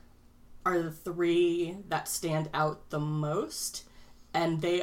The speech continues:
all literally get pulled aside and go to a special reading class during the day, and it, like, features frequently.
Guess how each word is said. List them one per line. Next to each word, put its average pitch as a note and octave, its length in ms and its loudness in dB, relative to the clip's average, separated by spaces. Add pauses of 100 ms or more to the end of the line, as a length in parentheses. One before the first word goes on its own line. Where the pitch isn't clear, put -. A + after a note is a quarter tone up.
(100)
all E3+ 580 4
literally E3+ 400 2
get D#3+ 160 -4
pulled E3 220 -2
aside D3+ 600 0
and D3+ 300 0
go D3+ 200 0
to D3+ 260 -2
a D3 60 -2
special D3+ 340 -6
reading D3 220 -2
class D3 320 -2
during D3 180 -4
the D3 80 -2
day, C#3+ 300 -4
and C#3 160 -6
it, - 160 -10
like, D3 180 -4
features D#3 680 -4
frequently. C#3+ 680 -8